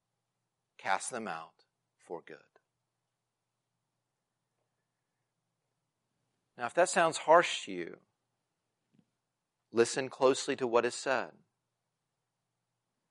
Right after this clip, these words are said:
He persecuted. That's what it says right there. Do you see that in God's word?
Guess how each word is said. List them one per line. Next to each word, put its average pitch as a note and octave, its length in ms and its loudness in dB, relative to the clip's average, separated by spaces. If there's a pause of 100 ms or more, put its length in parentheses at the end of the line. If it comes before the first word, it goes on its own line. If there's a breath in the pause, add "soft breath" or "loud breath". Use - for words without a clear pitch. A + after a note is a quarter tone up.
(320)
He C3+ 280 0
persecuted. A#2+ 1040 -4 (520)
That's - 160 -20
what C3+ 100 2
it E3+ 60 -2
says B2+ 640 8
right A2+ 180 2
there. A#2+ 140 8
Do G2+ 140 0 (160)
you G2+ 100 -8
see - 180 -2
that B2+ 160 12
in C3+ 60 0
God's C3+ 240 10
word? C#3+ 380 8